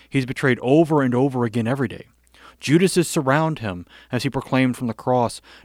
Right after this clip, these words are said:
"Dogs encompass me, a company of evildoers encircles me. They have pierced my hands and feet.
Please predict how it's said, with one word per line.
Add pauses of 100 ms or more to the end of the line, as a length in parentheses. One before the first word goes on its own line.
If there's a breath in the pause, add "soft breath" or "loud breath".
(100)
"Dogs
encompass
me, (160 loud breath)
a
company
of
evildoers
encircles
me. (360 loud breath)
They
have
pierced
my
hands
and
feet.